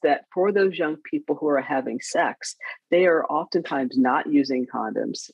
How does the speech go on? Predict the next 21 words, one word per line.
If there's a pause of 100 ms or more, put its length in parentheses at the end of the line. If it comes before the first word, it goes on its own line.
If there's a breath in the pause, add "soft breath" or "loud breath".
not
using
protection
against (100)
H
I
V
and
S
T
Is. (1200 loud breath)
And (100)
they're
not (720)
getting
tested
so
that
we
can't (120)
really